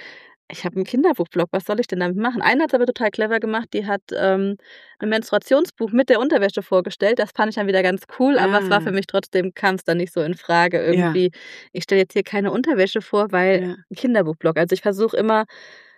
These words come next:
Speaker 1: manche Anfragen sind natürlich auch super spannend und dann denk ich mir,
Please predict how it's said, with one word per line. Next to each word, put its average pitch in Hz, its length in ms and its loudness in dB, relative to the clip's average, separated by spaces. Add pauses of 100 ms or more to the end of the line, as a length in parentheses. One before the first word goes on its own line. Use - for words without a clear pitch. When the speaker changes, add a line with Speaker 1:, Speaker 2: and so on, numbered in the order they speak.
(180)
Speaker 1:
manche 175 280 2
Anfragen 185 340 0
sind 175 80 0
natürlich 170 340 0
auch 156 80 -6
super 175 280 -4
spannend 185 360 0
und 156 100 0
dann 160 100 0
denk 175 160 0
ich 190 140 -4
mir, 175 380 0